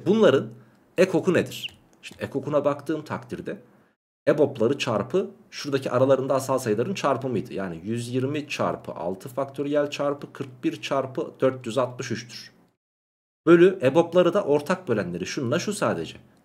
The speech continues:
Yüz yirmi çarpı altı faktöriyel. E, ben bununla bunu oranlarsam elimde sadece şunlar kalmaz mı?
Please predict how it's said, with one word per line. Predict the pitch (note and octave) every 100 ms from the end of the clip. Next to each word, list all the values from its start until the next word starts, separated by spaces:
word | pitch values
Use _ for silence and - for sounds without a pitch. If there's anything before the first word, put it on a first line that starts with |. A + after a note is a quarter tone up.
| _
Yüz | F#2+ A#2 B2
yirmi | C#3 C#3+
çarpı | - A2 - D#3+
altı | D3 -
faktöriyel. | A#2+ - - D#2+ -
E, | G2+
ben | B2+ B2
bununla | B2+ C3+ C3
bunu | C3+
oranlarsam | C3 C3+ D3 B2+ C#3+ C3+
elimde | B2 C3
sadece | B2 C3 C3+
şunlar | B2 C3 C3 B2
kalmaz | C#3 D3+ G3
mı? | -